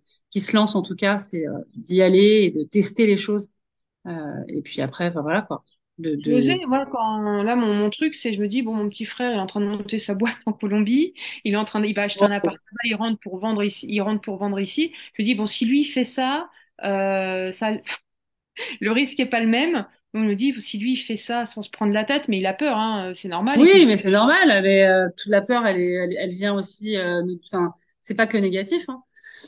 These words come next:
Speaker 2: Ah non,
Speaker 1: Quand
Speaker 2: non,
Speaker 1: on a
Speaker 2: non.
Speaker 1: peur, c'est aussi, ça nous excite un peu, quoi. C'est, c'est aussi normal, quoi. Et justement, ça vient de, ça vient donner des informations sur le fait que, bah, en fait, oui, si ça nous fait peur, c'est que, bah, il y a un truc quelque part qui, euh,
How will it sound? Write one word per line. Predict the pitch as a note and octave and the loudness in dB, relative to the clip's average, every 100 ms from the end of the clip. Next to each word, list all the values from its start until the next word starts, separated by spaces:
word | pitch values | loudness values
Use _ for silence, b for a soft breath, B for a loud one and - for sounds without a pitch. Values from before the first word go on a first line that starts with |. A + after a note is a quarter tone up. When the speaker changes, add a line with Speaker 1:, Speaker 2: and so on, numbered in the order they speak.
| B | B
Speaker 2:
Ah | - | 0
non, | C4+ | 2
Speaker 1:
Quand | |
Speaker 2:
non, | F4 G#4 | 4 4
Speaker 1:
on | |
a | - | 4
Speaker 2:
non. | |
Speaker 1:
peur, | C#4 G3+ _ | 0 -12 _
c'est | - G3 | -2 0
aussi, | G3 | 2
ça | A#3 G#3+ | 4 4
nous | G#3 | 6
excite | G#3+ G#3+ A#3 | 4 2 -2
un | G#3+ | 0
peu, | G#3 F4+ F#4+ | 2 2 2
quoi. | A3+ | -2
C'est, | G3+ F#3+ | -2 -8
c'est | F3+ F#3+ | -8 -10
aussi | F3+ - - | -10 -10 -4
normal, | G3 G3+ C#4+ C4 | 2 4 4 2
quoi. | - F#3 | 0 -2
Et | F3 | 0
justement, | G3 C4 D#4 | 0 2 4
ça | B3 | 4
vient | G#3 A3 | 2 2
de, | G#3 G3 F#3 F3+ | 2 0 -2 -4
ça | G3+ | -4
vient | F3+ G3 F#3 - - | -2 -2 -2 -8 -4
donner | G#3+ A3+ | 0 0
des | G3+ | 0
informations | G3+ G3+ F#3+ A3 D#4+ D4+ | -2 -4 -4 -2 -2 -4
sur | - - F#3+ | -6 -12 -8
le | F3+ | -6
fait | F3 A#3 | -4 -6
que, | F3+ | -6
bah, | F3 | -8
en | |
fait, | F3 G#3+ | -6 -4
oui, | C4 | -2
si | C4 | -4
ça | - F3 | -4 -2
nous | F3 | 0
fait | F3 | -2
peur, | E3 B3 | -2 -4
c'est | - F3 | -4 -8
que, | D#3+ | -8
bah, | D#3 | -10
il | |
y | C#3+ | -6
a | D3+ | -4
un | |
truc | D#3 A3+ | -2 -4
quelque | F3 D#3+ | -4 -4
part | E3+ G#3 - | -4 -4 -6
qui, | F3+ | -6
euh, | D3+ | -6